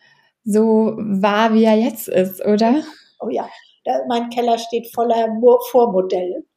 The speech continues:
Speaker 1: <laughs>
Speaker 2: Das ist, das ist ein, ja, da habe ich natürlich gemacht, auch gemerkt, was ich mir für ein großes Ei da gelegt habe. Äh, wenn das dann erstmal anfängt, was alles an Einzel-,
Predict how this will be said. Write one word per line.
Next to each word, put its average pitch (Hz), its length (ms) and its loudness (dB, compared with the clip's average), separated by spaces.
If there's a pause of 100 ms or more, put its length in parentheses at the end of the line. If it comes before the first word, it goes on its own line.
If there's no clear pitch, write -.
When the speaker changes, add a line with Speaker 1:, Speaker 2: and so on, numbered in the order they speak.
(180)
Speaker 1:
<laughs> - 0 -
Speaker 2:
Das 330 640 0
ist, - 100 -18 (480)
das 180 220 -10
ist - 260 -12 (100)
ein, 208 320 -14 (300)
ja, 226 340 -6 (480)
da 208 160 -6
habe 262 140 -4
ich 226 80 -10
natürlich 240 320 -4
gemacht, 247 280 -8 (240)
auch - 220 -10
gemerkt, 233 400 -6
was 208 160 -10
ich - 120 -12
mir 233 120 -10
für 185 140 -10
ein - 200 -14 (120)
großes - 420 -10
Ei 208 140 -14
da 202 100 -12
gelegt 247 480 -8
habe. 240 320 -12 (540)
Äh, 226 180 0
wenn 208 120 0
das 202 120 -6
dann 220 180 -4
erstmal - 260 -14
anfängt, 196 360 -14 (100)
was 254 320 -6 (100)
alles 247 420 -8 (920)
an 240 320 -8
Einzel-, 233 600 -4